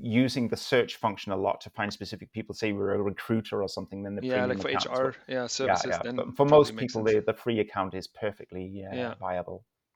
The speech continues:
Speaker 2: Sufficient, yeah. All right, let's go to this next question, which is, why should and could researchers then actually use LinkedIn and, uh, for science communication? What's, what's the
Speaker 1: Yeah.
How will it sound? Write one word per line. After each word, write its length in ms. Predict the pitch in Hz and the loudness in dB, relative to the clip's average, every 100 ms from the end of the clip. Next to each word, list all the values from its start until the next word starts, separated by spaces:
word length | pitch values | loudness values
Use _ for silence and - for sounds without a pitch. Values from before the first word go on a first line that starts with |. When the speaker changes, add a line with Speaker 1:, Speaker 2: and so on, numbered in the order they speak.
| - | -18
Speaker 2:
Sufficient, 600 | - 127 - - 120 113 | -14 -12 -12 -12 -14 -10
yeah. 140 | 117 - _ - - - - | -10 -12 _ -14 -12 -8 6
All 80 | |
right, 280 | 165 196 127 135 | 10 10 8 0
let's 220 | 143 151 | -2 0
go 120 | 160 | -2
to 120 | 151 | -4
this 140 | 143 131 | -4 -4
next 180 | 151 - | -4 2
question, 280 | 147 - | 2 2
which 140 | 139 135 | 2 2
is, 160 | 139 | 0
why 420 | - 127 143 185 160 | -2 -2 2 2 4
should 320 | - 180 190 | 4 4 2
and 140 | 143 | -2
could 200 | - 151 | -2 -4
researchers 460 | 143 170 156 135 131 | -2 -2 -2 -2 -2
then 200 | 139 131 | -2 0
actually 340 | 135 - 131 | -2 -2 -2
use 320 | 123 113 170 151 | -4 -4 -4 -2
LinkedIn 380 | 123 110 110 107 - | -2 -2 -6 -10 -10
and, 240 | 139 127 113 - | -4 -4 -4 -10
uh, 180 | 139 113 | -8 -8
for 160 | 110 123 | -6 -6
science 220 | 131 135 | -4 -6
communication? 500 | 120 113 110 110 110 | -6 -6 -6 -6 -4
What's, 340 | 127 123 - | -4 -4 -2
what's 300 | 117 123 113 113 | 0 0 -6 -4
the 300 | 127 113 107 _ _ _ _ _ - | -2 -2 -4 _ _ _ _ _ -2
Speaker 1:
Yeah. 320 | 117 107 90 | 6 6 6